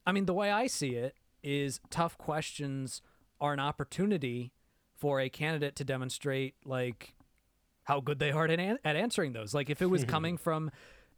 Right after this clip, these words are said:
Speaker 1: you know, a-, an opposition, then how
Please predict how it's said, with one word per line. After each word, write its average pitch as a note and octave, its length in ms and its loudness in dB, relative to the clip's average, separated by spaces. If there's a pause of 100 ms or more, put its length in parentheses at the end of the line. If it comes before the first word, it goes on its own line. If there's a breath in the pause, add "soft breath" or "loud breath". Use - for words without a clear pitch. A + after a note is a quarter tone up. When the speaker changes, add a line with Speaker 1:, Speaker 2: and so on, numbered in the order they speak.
(140)
Speaker 1:
you D#3+ 120 2
know, C#3+ 160 0
a-, D#3+ 200 -6
an D3+ 100 2
opposition, D#3 720 0 (840)
then D3+ 300 2
how F3 340 2